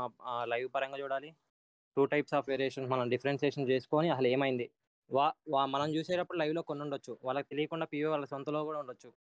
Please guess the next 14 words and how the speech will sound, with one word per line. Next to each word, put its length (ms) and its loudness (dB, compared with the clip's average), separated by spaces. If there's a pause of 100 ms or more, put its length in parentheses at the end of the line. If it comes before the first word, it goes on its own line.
(240)
మనం 140 4
ఒకటి 160 4
అనుకుంటాం, 340 2
వాళ్ళు 180 2
ఎందుకు 180 -2
కొట్టలేకపోయారని, 640 -2
వాళ్ళకి 260 4
కూడా 140 0
something 300 -2
ఏదో 180 2
ఒక 120 -2
issue 200 -4
రావచ్చు 320 0
వెనకాల. 320 -6